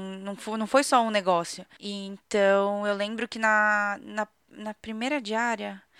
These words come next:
eu não lembro em qual diária que foi, foram duas diárias, o dia inteiro,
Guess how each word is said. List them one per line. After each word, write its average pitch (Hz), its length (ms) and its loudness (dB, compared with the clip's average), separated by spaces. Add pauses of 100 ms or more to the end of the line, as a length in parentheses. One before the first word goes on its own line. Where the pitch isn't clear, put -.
(200)
eu 285 80 -4
não 302 100 2
lembro 311 240 0
em 311 40 -6
qual 294 200 0
diária 294 220 0
que - 60 -14
foi, 208 160 -2
foram 226 280 -2
duas 262 240 2
diárias, 208 680 0 (200)
o 214 80 -4
dia 190 200 -4
inteiro, 233 500 -2